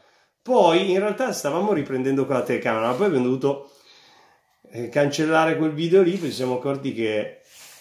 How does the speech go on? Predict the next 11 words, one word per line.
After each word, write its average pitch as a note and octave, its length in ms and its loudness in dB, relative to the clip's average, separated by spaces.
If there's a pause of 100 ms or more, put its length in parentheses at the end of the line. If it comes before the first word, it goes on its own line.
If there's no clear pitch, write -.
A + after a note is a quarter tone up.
(800)
eh, C3+ 260 -2
c'era C3 300 6
il C3 80 4
Gigi, C3+ 640 -4
non A2+ 140 -2
c'aveva A2+ 240 2
i - 20 -6
pantaloncini A#2+ 480 -2
e B2+ 60 0
la A#2 40 2
mutanda. F#2+ 500 -2